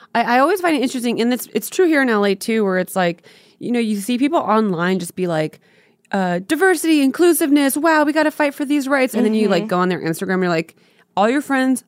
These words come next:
Speaker 1: look like you.
Speaker 2: Mm-hmm.
Speaker 1: That's kinda weird. And you're not making any effort to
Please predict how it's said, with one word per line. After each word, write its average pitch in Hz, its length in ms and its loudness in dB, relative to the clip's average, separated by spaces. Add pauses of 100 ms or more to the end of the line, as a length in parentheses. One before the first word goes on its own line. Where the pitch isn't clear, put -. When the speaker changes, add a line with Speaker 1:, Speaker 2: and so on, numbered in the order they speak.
(140)
Speaker 1:
look 285 280 -4
like 285 200 -2
you. 277 140 0
Speaker 2:
Mm-hmm. 254 880 2
Speaker 1:
That's 262 220 -4
kinda 254 200 0
weird. 254 360 0
And 208 160 0
you're 214 120 0
not 220 160 0
making 202 360 -4
any 208 300 -2
effort 175 380 -6
to - 100 -10